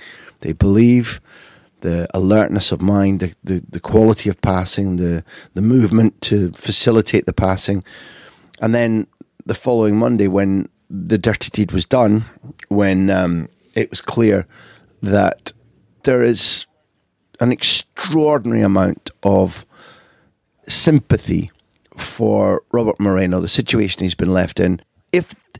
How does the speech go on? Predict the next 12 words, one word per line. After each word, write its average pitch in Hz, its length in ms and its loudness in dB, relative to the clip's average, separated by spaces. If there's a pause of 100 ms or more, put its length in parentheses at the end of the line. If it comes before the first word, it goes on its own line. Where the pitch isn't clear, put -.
if 185 180 -2
it's - 180 -2
transferable, 131 920 0
what 113 260 0
we 147 100 0
saw 92 420 0 (180)
Robert 123 320 2
Moreno 107 380 2
being 101 240 -2
able 98 240 0
to - 160 -6
do, 92 320 0